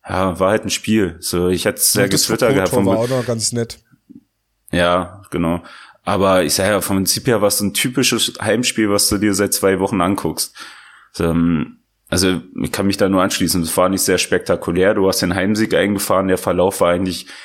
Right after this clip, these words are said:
Speaker 1: eins zu eins wie das letzte gegen Bremerhaven. Das erste Drittel konntest vergessen. Die ersten zwei haben sich dann zusammengerissen und dann lief es halbwegs. Dann hast du auch die Tore gemacht. Aber es war halt jetzt nichts Außergewöhnliches. So,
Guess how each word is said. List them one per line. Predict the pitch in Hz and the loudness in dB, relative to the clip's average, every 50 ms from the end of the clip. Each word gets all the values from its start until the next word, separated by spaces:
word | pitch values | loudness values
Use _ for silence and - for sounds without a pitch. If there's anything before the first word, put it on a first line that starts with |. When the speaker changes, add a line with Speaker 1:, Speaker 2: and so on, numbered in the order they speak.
| - - - | -20 -20 -8
Speaker 1:
eins | - - 95 92 - | -4 -4 -2 0 2
zu | - 87 | 2 2
eins | 80 95 95 - - | 2 2 0 0 -2
wie | 101 | 0
das | 90 92 87 - | 0 0 0 0
letzte | 95 92 - - 98 | -2 -4 -2 -4 -4
gegen | 90 92 90 92 90 | -2 0 0 0 -2
Bremerhaven. | - - 95 92 90 85 87 90 90 104 - - 117 104 104 104 | 0 0 0 2 2 2 2 2 2 2 2 2 2 2 2 2
Das | 92 92 87 - | 2 2 0 2
erste | 62 - 90 - 107 95 | 2 2 2 0 -2 -4
Drittel | - - 98 92 | -2 0 0 0
konntest | - - 101 90 - | 0 0 -2 -2 0
vergessen. | - 92 87 90 95 - - 110 101 | -2 0 2 2 2 2 2 2 2
Die | 92 | 2
ersten | 85 85 87 - - 92 | 2 2 0 0 -4 -4
zwei | - - 98 90 90 | -2 0 2 2 2
haben | 92 95 95 | 2 0 0
sich | 90 92 - | 0 -2 -2
dann | - 95 90 - | -2 -2 -2 -2
zusammengerissen | - 90 85 87 90 107 113 107 110 110 - 117 107 | -2 0 0 2 2 2 2 2 2 0 0 0 0
und | 98 95 | 2 2
dann | 90 90 90 | 2 2 0
lief | 95 101 - 147 | 0 0 0 -2
es | 147 147 | -2 0
halbwegs. | 143 131 127 - 143 143 - - - - - - - - - - - - _ | 0 -2 0 0 -2 -2 -2 -2 -6 -8 -12 -18 -20 -20 -20 -20 -20 -12 _
Dann | - 90 92 | -4 -2 0
hast | 92 - - | 0 2 0
du | 104 | 0
auch | 92 - | 0 0
die | 101 87 | -2 -2
Tore | - - 95 98 117 127 | 0 0 2 2 4 2
gemacht. | 123 123 123 123 123 123 - - - _ _ _ - - - - - - - - _ _ _ _ _ _ | 2 2 2 2 0 0 -2 -10 -18 _ _ _ -20 -20 -20 -20 -20 -20 -20 -20 _ _ _ _ _ _
Aber | - 95 92 95 92 | -8 -4 -2 -2 0
es | 90 - - | -2 -2 -2
war | 92 92 | -2 0
halt | 95 98 95 80 | 2 0 0 0
jetzt | 92 87 85 - - - | 0 0 0 0 0 0
nichts | 95 92 85 - - - - | 0 0 2 0 0 -2 -2
Außergewöhnliches. | - 82 87 - 90 82 82 82 82 80 82 85 80 80 - 78 82 - - - - - - | -2 0 0 2 2 2 2 2 2 0 0 0 0 0 0 -2 -2 -2 -4 -4 -8 -14 -14
So, | - - 80 80 76 80 87 | -4 -2 0 0 0 0 -2